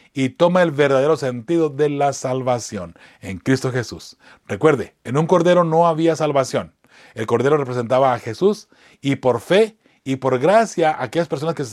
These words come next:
que traían un sacrificio, por fe y por gracia, ellos recibían el perdón de sus pecados, y al recibir el perdón de los pecados era sinónimo de salvación también. Por gracia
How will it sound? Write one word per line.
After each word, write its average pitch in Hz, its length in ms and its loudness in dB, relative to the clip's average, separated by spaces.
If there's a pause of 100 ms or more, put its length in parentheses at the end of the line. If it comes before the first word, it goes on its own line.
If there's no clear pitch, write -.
(120)
que 113 380 -4 (240)
traían 135 180 2
un 156 60 2
sacrificio, 165 680 0 (920)
por 127 200 4
fe 190 340 4
y 127 500 2
por 123 220 2
gracia, 190 440 2
ellos 151 180 0
recibían 170 720 -2
el 147 100 0
perdón 143 220 0
de 127 60 -8
sus 131 80 -6
pecados, 123 440 -2 (320)
y 120 80 2
al 123 60 6
recibir 127 160 4
el 151 60 4
perdón 139 200 4
de 143 60 2
los 127 80 0
pecados 139 340 0
era 131 260 -2 (180)
sinónimo 143 520 0
de 135 140 2
salvación 131 560 0
también. 120 400 -4 (520)
Por 117 200 -2
gracia 180 500 0